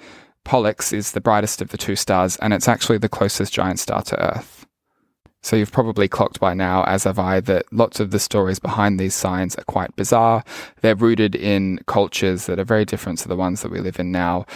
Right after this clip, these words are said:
where things like, uh, morality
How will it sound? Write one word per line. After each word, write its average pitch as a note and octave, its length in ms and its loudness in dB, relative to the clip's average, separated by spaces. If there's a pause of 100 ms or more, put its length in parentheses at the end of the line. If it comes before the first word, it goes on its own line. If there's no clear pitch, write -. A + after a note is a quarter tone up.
(200)
where F#2+ 540 4
things G#2 500 -2
like, F#2 360 0
uh, F2 320 0
morality G2+ 1040 0